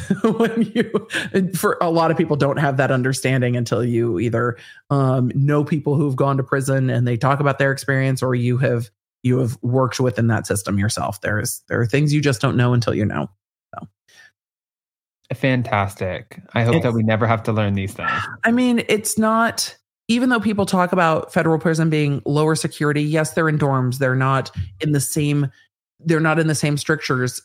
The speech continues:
Speaker 1: as, as a more secure prison, but people are still looking at you going to the bathroom. Like, that should be enough to, uh, it, having to poop in front of people, I think, would dissuade a lot of people from a life of criminality, because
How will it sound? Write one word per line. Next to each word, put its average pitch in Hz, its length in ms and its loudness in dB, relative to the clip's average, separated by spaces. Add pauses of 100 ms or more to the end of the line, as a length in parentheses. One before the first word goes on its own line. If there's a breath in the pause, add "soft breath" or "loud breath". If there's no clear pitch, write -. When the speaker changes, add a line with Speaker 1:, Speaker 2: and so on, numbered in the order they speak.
Speaker 1:
as, 127 480 2
as 123 120 0
a 127 120 2
more 135 460 2
secure 139 460 -2
prison, 135 440 0
but 127 260 0 (680 soft breath)
people 202 280 -2
are 226 80 2
still 208 200 0
looking 190 260 0
at 180 140 -2
you 175 80 0
going 156 240 2
to 156 60 2
the 143 100 0
bathroom. 113 720 -2
Like, 160 160 0
that 208 120 2
should 226 140 -2
be 254 80 2
enough 143 320 2
to, 131 400 0
uh, 131 140 0
it, - 280 -4
having 226 340 0
to 277 80 0
poop 175 280 0
in 196 100 2
front 214 200 0
of 208 80 -2
people, 220 440 -2 (280 loud breath)
I 180 120 2
think, 190 280 0
would 180 260 0 (240)
dissuade 160 540 0
a 139 60 2
lot 135 260 2
of 123 80 -2
people 120 380 0 (100)
from 131 160 2
a 120 40 0
life 120 280 -2
of 123 100 -8
criminality, 117 640 -2
because 117 420 -2